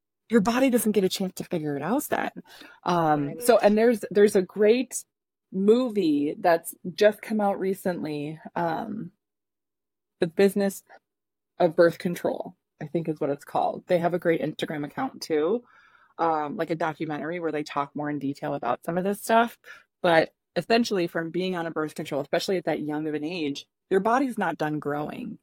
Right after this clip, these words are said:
Speaker 1: Like, your growth plates aren't closed. And, and being on the pill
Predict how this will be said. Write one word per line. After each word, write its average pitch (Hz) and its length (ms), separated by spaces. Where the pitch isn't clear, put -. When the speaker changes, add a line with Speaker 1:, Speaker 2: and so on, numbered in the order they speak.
Speaker 1:
Like, 202 120
your 220 100
growth 240 400
plates 202 280
aren't 185 220
closed. - 500
And, 202 360
and 180 520
being 214 340
on 170 440
the 165 80
pill 208 580